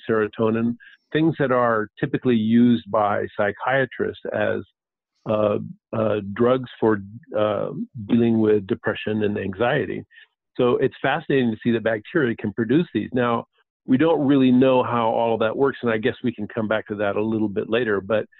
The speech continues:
the idea is that in your gut, um,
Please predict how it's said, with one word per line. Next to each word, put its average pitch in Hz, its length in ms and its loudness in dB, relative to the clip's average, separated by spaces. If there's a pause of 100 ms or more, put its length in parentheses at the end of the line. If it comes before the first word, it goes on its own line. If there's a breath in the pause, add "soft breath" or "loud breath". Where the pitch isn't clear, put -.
(320 loud breath)
the 123 140 2
idea 131 520 4
is 120 340 0
that 110 380 0
in 143 260 0
your 139 220 4
gut, 127 420 -2 (640)
um, 113 460 0